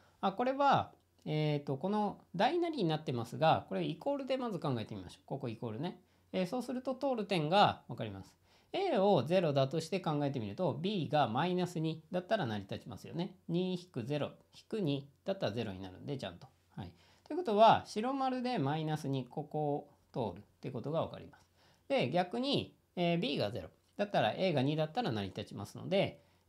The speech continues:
えー、二、ゼロっていうところを通るんだなということ。はい。で、これ白丸にしといて、えー、こういうふうに直線が書けると。これがBイコールエー引く二ってい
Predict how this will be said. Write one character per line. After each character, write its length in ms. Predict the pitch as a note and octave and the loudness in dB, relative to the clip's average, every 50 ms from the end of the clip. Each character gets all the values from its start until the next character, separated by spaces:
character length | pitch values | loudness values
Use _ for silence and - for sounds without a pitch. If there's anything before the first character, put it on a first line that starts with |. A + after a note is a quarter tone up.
| - C3 | 0 2
え 120 | B2+ C3 | 2 4
ー、 20 | |
二、 280 | B2 C3 C#3 C#3+ D3 C#3+ | 4 4 4 4 4 4
ゼ 120 | C#3+ C#3 | 4 2
ロ 80 | C3+ E3 | 2 0
っ 100 | F3 E3+ | -2 -4
て 120 | - - | -4 -4
い 20 | F#3+ | -4
う 60 | F#3+ | -2
と 100 | F#3+ G#3 | -2 -4
こ 80 | G#3 G3 | -2 -2
ろ 80 | A#2 | -2
を 20 | G#2 | -2
通 180 | - C3 A2+ | -2 -2 -4
る 60 | G#2 | -2
ん 60 | F#2+ F#2+ | -4 -8
だ 80 | F#2 | -8
な 160 | F2+ G2+ G#2 | -10 -12 -12
と 100 | G#2+ - - - _ _ _ - | -12 -14 -20 -20 _ _ _ -8
い 60 | F3+ | -6
う 20 | - | -6
こ 100 | - A#2 | -6 -6
と。 180 | - G2 - _ _ _ _ - | -10 -10 -16 _ _ _ _ -8
は 100 | - A#2 | -8 -8
い。 60 | F2 - _ _ - - - _ _ - | -8 -8 _ _ -20 -20 -20 _ _ -2
で、 120 | A#3+ A3 | -2 -2
こ 140 | A3 - G#3 | 0 0 -2
れ 60 | F3+ | -2
白 220 | F3 - E3+ E3 D#3+ | 0 2 2 2 2
丸 160 | D#3 D#3 D3+ | 2 2 2
に 60 | D3+ D3 | 2 0
し 60 | - | 0
と 120 | - D3+ | -2 -2
い 80 | A#2 - | -2 -2
て、 400 | - G3 G3+ D#3 G2+ - - - _ _ - | 0 2 2 2 2 0 -4 -14 _ _ -12
え 160 | - D3 C3+ C3+ | -6 -4 -4 -4
ー、 40 | |
こ 100 | C3+ - | -2 -2
う 20 | D3 | -2
い 40 | D3 | 0
う 20 | |
ふ 40 | D3 | 0
う 40 | F#3 | 0
に 320 | G#3+ A#3 F3 G#2+ - - _ _ _ _ _ _ _ _ _ _ _ _ _ _ _ _ _ - | 0 0 -2 -2 -4 -8 _ _ _ _ _ _ _ _ _ _ _ _ _ _ _ _ _ -8
直 140 | - C3 C3 | -6 -6 -6
線 220 | - - C3 A#2+ D3+ | -4 -2 0 2 2
が 160 | F#3+ F#3+ F#3+ | 2 2 2
書 80 | - - | -2 -6
け 160 | - - A#2 | -6 -6 -8
る 160 | F#2+ F#2 F2+ - | -8 -10 -14 -18
と。 60 | - _ _ _ | -20 _ _ _
こ 100 | _ - | _ -6
れ 60 | A3 A3 | -2 2
が 120 | A3+ A3 | 2 2
B 560 | G3 F#3 G#3+ A3+ A3 G#3 F3 C3 A#2 G#2 G2+ | 2 0 -2 -2 0 0 0 0 -2 -2 -6
イ 60 | G2+ | -8
コ 280 | - - D#3 D3 D3 D3 | -8 -4 -2 -2 0 0
ー 40 | E3 | 0
ル 260 | G3+ A#3 G3 - - - _ _ _ _ _ - | 0 0 -2 -2 -4 -10 _ _ _ _ _ -2
エ 380 | - E3+ E3 D#3 C#3 A#2 G2+ - | 2 2 4 4 4 2 0 -2
ー 80 | - | -6
引 60 | A#2+ - | -12 -10
く 160 | - G#2 G2+ | -10 -8 -6
二 160 | C3 E3+ G#3 | -4 -4 -4
っ 40 | G#3 | -6
て 240 | - _ - - A3 | -8 _ -6 -6 -4
い 80 | A3 | -4